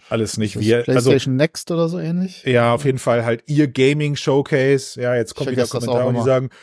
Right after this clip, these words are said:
Speaker 1: Gaming Showcase heißt bei Microsoft, State of Play ist Meta und, äh, genau, PlayStation Next ist dann irgendwann anderes, aber wahrscheinlich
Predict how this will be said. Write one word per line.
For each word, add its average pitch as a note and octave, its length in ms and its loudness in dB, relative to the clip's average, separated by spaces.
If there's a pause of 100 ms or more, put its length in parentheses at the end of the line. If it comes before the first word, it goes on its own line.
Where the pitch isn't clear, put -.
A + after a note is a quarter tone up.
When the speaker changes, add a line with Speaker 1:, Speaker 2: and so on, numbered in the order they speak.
(240)
Speaker 1:
Gaming G#3+ 360 4
Showcase F#3 500 2
heißt D3 220 -2
bei B2+ 140 0
Microsoft, G#3+ 680 0
State D#3+ 360 0
of D3 160 -6
Play F3+ 240 2
ist C#3 180 -2
Meta A3 460 2
und, E3+ 420 -2
äh, D#3 140 2
genau, C3 240 0
PlayStation B2+ 480 -2
Next D3 260 0
ist D3 160 -6
dann C#3+ 80 -4
irgendwann B2 260 -2
anderes, E3 320 0
aber C3+ 160 -2
wahrscheinlich G#3+ 640 2